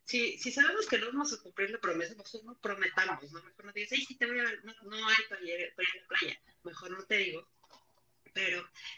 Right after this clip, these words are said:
sí es esta parte de que los padres tenemos que aprender a ser muy congruentes.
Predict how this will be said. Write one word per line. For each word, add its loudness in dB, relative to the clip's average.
sí 2
es 2
esta -2
parte -8
de -8
que -6
los -10
padres -4
tenemos -10
que -4
aprender -4
a -8
ser -8
muy -6
congruentes. -6